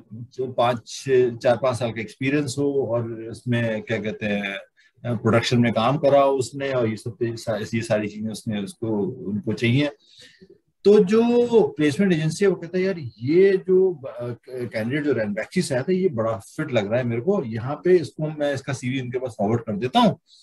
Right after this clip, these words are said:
तो ये उसमें से उसको सेलेक्ट कर लेंगे, अगर उनको सूट करेगा तो उसको इंटरव्यू पे कॉल करें।" तो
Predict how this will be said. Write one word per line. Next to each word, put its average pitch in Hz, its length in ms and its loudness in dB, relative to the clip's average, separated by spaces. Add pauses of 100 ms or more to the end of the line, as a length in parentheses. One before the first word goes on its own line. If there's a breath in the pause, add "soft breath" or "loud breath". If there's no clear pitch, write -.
(300 loud breath)
तो - 420 0
ये 151 120 6
उसमें 123 300 0
से 208 140 0
उसको 165 220 0
सेलेक्ट 117 320 -2
कर - 80 -14
लेंगे, - 260 -20 (1500)
अगर 120 180 2
उनको 123 180 0
सूट 143 240 -4
करेगा 170 260 4
तो 151 60 -8
उसको - 200 -8
इंटरव्यू 180 340 -8
पे - 0 -
कॉल - 160 -20
करें।" - 240 -20 (1000)
तो 233 360 0